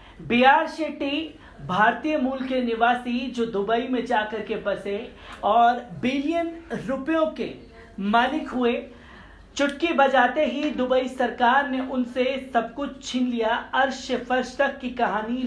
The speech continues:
लगातार तमाम लोग आप लोगों के सामने रखते हुए नजर आ रहे हैं।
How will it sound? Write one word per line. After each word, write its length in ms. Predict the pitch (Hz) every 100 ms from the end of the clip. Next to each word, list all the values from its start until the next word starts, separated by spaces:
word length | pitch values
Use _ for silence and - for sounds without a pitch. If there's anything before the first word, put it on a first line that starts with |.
| 185
लगातार 800 | 208 262 247 - 185 160 - - - - -
तमाम 400 | 214 240 285 240
लोग 280 | 262 285 -
आप 320 | 214 208 233
लोगों 220 | 220 254
के 140 | -
सामने 480 | - - 208 214 233
रखते 280 | 196 - 214
हुए 200 | 208 226
नजर 340 | 202 165 185
आ 100 | 190
रहे 200 | 196 208
हैं। 300 | 202 196 -